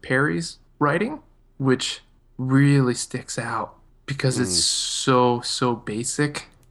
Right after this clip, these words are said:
Speaker 1: I mean, some of the most basic writing I've ever seen. And it gets intensified how bad it is because it's counteracted by poetic,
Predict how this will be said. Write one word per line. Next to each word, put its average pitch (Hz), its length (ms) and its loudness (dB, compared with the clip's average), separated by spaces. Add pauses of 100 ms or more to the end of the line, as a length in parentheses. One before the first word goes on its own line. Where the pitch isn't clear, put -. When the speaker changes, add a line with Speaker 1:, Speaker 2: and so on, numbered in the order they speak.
(220)
Speaker 1:
I 127 100 0
mean, 117 400 0 (240)
some - 480 0
of 131 80 2
the 120 60 -2
most 117 340 -2 (220)
basic 117 480 -4
writing 110 340 -2
I've 104 180 -8
ever 104 200 -4
seen. 107 400 -8 (360)
And 117 160 -4
it 107 80 -8
gets 131 180 2
intensified 117 760 -2
how 117 140 -4
bad 120 360 -2
it 107 100 -6
is 107 180 -4
because 113 580 -4 (520)
it's - 220 -8
counteracted 127 880 -2
by 110 320 -2 (300)
poetic, 117 640 -4